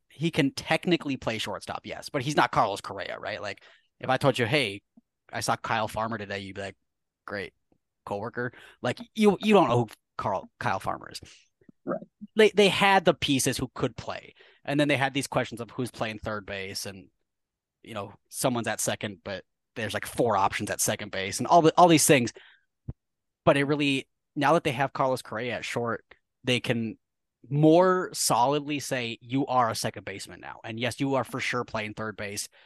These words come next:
Speaker 1: every day." Like, that, that piece, 'cause Kyle Farmer, again, was like, "Well, can he play shortstop?" And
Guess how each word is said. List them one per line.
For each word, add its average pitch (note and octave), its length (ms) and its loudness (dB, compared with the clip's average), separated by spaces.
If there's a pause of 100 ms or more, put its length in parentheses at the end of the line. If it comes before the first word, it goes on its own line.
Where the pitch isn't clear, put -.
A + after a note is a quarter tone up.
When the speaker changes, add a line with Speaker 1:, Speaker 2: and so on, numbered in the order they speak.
(160)
Speaker 1:
every A2+ 260 -8
day." - 380 -16
Like, A2+ 340 -8 (1160)
that, D3+ 320 2
that C#3+ 300 0
piece, D3+ 220 -2
'cause - 120 -4
Kyle E3+ 240 4
Farmer, D#3+ 360 4
again, C#3+ 200 0
was B2+ 100 -6
like, C3 140 -2
"Well, C3+ 140 2
can B2 260 -8
he A#2+ 100 -6
play A#2+ 180 -2
shortstop?" A2 580 -6
And G#2 160 -10